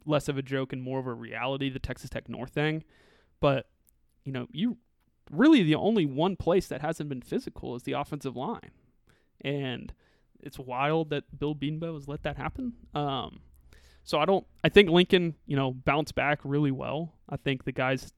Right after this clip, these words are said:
composure-wise, I mean, you talk about mentally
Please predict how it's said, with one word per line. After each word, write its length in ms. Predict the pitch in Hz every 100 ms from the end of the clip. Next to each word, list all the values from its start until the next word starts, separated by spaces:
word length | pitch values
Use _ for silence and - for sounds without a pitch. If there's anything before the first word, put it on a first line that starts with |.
| -
composure-wise, 760 | 139 - 143 156 156 165 170
I 40 | 156
mean, 220 | 147 135 - _ - _ _ _ -
you 80 |
talk 140 | 220 190
about 240 | 175 135
mentally 840 | 139 139 151 - 151 143 135 127